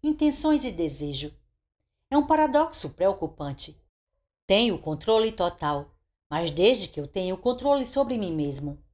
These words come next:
minhas emoções, minha tempestade interior, os mecanismos secretos que operam dentro de mim. Se existem mundos infinitos,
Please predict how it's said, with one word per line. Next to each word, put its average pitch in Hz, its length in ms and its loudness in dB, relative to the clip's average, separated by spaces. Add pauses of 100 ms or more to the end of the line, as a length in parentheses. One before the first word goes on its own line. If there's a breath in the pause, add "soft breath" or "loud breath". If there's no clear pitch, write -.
(420)
minhas 226 340 0
emoções, 156 840 -4 (440)
minha 302 160 6
tempestade 302 600 0
interior, 175 580 -2 (640)
os 240 80 -2
mecanismos 302 720 4
secretos 180 560 -2
que - 80 -10
operam 190 480 0
dentro 202 320 -4
de 165 160 -4
mim. 147 280 -6 (640)
Se - 140 2
existem 170 540 2
mundos 175 400 -2
infinitos, 170 840 -4